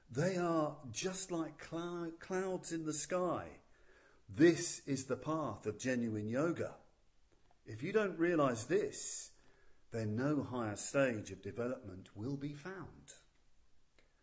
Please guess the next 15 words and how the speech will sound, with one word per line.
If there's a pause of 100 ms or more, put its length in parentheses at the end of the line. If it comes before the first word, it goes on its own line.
(600)
This
was
the
teaching (640)
of
Tubka
Shonu, (100)
Padmasambhava. (1900)
And
Tarpa
Nagpo
and
Denpag
were
delighted,